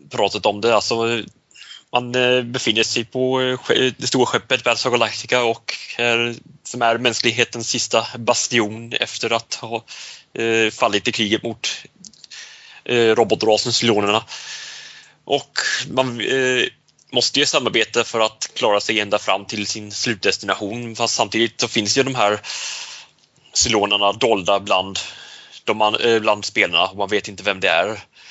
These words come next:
Och, eh, det blir så mycket anklagelser, det blir, eh, spekulationer, skepticism.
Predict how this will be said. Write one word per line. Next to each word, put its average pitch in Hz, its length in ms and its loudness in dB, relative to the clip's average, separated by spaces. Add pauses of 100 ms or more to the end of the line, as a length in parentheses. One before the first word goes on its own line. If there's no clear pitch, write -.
(1040)
Och, 107 280 0
eh, 101 340 4 (720)
det 117 120 -2
blir 113 300 2
så - 160 0
mycket 113 580 0
anklagelser, 107 1120 -2
det 107 180 -12
blir, 107 460 2
eh, 101 60 0 (340)
spekulationer, 104 1040 -4
skepticism. 104 920 -4